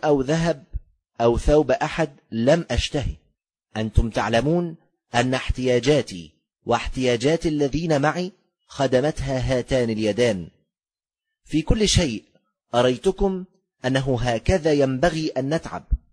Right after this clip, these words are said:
ونعضد الضعفاء، متذكرين كلمات الرب يسوع،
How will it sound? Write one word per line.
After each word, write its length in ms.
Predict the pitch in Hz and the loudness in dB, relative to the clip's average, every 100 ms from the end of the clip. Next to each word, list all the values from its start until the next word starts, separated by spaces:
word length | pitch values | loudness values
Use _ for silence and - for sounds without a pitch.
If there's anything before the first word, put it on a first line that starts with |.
| _ _ | _ _
ونعضد 680 | 107 123 127 123 139 123 175 | -2 0 0 -2 -4 -4 0
الضعفاء، 680 | 165 117 - 123 117 160 104 - _ _ _ _ - | 0 2 -2 -2 -2 -2 -2 -8 _ _ _ _ -6
متذكرين 720 | 120 139 139 - 156 175 170 | -2 0 -2 -4 -4 -2 -2
كلمات 520 | 165 151 151 151 151 | -2 -2 0 -2 -2
الرب 300 | 143 139 135 | -2 -2 -2
يسوع، 600 | 139 131 - 160 160 | 0 0 0 0 0